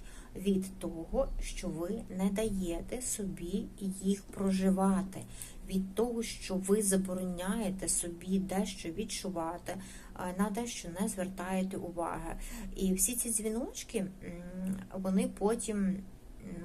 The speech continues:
можуть перерости не тільки в якісь такі, е, відчуття не-,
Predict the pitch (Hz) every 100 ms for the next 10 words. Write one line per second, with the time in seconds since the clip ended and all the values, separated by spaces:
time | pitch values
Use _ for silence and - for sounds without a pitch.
0 | 185 196 190 190 - 185 185 185 - 294
1 | 330 - - - - 196 214 196 190 508
2 | - 226 185 190 190 190 196 190 180 175
3 | 170 185 170 165 165 165 165 151 190 190
4 | 190 190 175 - 185 170 165